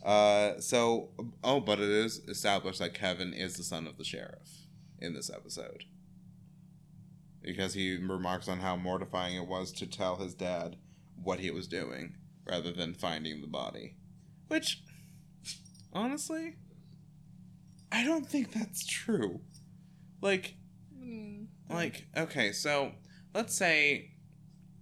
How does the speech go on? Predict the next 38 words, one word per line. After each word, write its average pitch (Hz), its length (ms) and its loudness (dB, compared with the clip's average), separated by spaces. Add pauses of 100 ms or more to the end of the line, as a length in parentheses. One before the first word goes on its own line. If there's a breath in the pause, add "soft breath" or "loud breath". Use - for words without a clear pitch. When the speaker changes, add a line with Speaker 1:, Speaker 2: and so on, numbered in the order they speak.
(400)
Speaker 1:
I'm 139 220 6
assuming 85 600 -2 (580 loud breath)
that 117 600 6 (520)
Sheriff 127 380 6
Keller 98 300 4
is 95 100 -4
okay 92 300 -2
with 67 140 -6
the - 80 -8
son 53 240 -8
being 53 220 -10
gay, - 240 -12 (440)
right? 90 320 0 (580)
Speaker 2:
I 226 60 -8
don't 226 240 -10
believe 220 280 -12
that 220 100 -12 (220)
there's 214 200 -12
any 208 420 -12
evidence 220 400 -12
to 220 60 -14
the 214 60 -14
contrary. 262 720 -14
Speaker 1:
Yeah, 95 320 0 (140)
not, 113 280 -4 (640 loud breath)
not 151 220 0
this, 98 180 -2
not 120 240 0
in 95 60 -4
s-, - 240 -8
eps-, - 320 -4
episode 92 320 -4
two. 76 240 -6 (300 loud breath)
Not 147 120 -2
in 143 60 0
the 127 140 6
episode 104 480 0
two. 110 280 -2